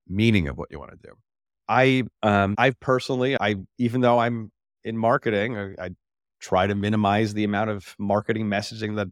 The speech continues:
hits my brain at the same, in my life. I try to put on ad blockers like all the people I just quoted before. I try to unsubscribe from <laughs> emails when I'm not enjoying the list. So it's been something that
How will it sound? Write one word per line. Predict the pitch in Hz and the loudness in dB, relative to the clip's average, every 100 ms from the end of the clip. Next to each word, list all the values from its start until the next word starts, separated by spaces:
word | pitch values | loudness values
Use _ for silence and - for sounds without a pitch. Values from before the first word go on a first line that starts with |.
| - | -8
hits | 107 - | -10 -4
my | 101 120 | 0 0
brain | 104 90 90 | 0 -4 -4
at | 95 | -6
the | 85 | -8
same, | - 92 90 87 | -8 -8 -8 -10
in | 101 | -4
my | 92 117 | 2 2
life. | 117 82 117 | 2 0 -4
I | 82 | -6
try | 78 90 | -4 -4
to | 85 - _ _ _ _ _ | -6 -12 _ _ _ _ _
put | - 92 | -2 0
on | 87 92 | 2 2
ad | 85 98 | 0 0
blockers | 98 95 95 107 101 | 4 4 4 0 0
like | 98 95 - _ - | 0 -2 -6 _ -6
all | 92 | -4
the | |
people | 98 101 92 | -2 -2 0
I | 95 | 0
just | 95 - | 0 -6
quoted | - 98 104 | -6 -4 -4
before. | 104 - 101 110 110 _ _ | -6 -4 -2 -2 -2 _ _
I | - 90 | -4 -2
try | 85 92 87 | 0 0 0
to | 85 82 | 0 -4
unsubscribe | 92 - 117 98 92 92 | -6 -8 -6 -2 0 -2
from | 104 90 | -4 -4
<laughs> | |
emails | 92 110 110 117 107 | -4 0 0 0 -2
when | 95 90 92 - | -4 -4 -8 -10
I'm | 87 87 | -10 -10
not | 92 90 92 _ - | -6 -6 -6 _ -10
enjoying | 104 95 95 98 | -6 0 2 2
the | 101 | 0
list. | 92 104 - _ _ | -2 -2 -4 _ _
So | - 151 151 | 0 2 2
it's | 175 - | 0 -2
been | 220 208 | -6 -4
something | - 180 156 135 | -2 -2 0 2
that | 120 | 2